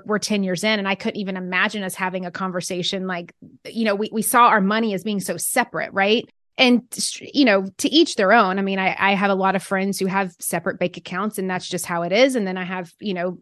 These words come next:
friends that are couples that, that merge everything together. But I think that,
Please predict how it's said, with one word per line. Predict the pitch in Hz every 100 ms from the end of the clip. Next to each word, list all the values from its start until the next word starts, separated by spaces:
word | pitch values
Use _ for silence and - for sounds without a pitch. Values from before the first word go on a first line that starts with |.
| -
friends | 190 190
that | 190
are | 196
couples | - 175 190 175
that, | 185 180
that | 185 180
merge | 185 190
everything | 185 175 175 175
together. | 170 214 220 170
But | 165 185 - _ _ _ _ -
I | 196
think | - 247 220 196
that, | 196 185